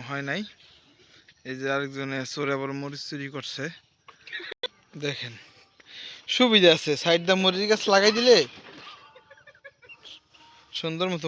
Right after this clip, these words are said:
মরিচ হয়। এই দেন, এই যে মরিচ গাছ, এই যে মরিচ, এই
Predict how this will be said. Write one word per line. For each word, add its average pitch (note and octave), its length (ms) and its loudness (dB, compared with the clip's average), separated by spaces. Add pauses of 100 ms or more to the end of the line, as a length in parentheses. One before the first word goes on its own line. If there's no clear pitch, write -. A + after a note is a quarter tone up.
মরিচ D#3+ 300 -2
হয়। A#2+ 140 -8 (1000)
এই D#3+ 140 0
দেন, D#3+ 200 -2
এই D#3+ 80 -8
যে A#2 160 -4
মরিচ E2 240 -4 (140)
গাছ, - 160 -2 (100)
এই E3+ 80 2
যে E3 60 4 (100)
মরিচ, C3+ 240 -2 (1300)
এই C#3+ 80 -14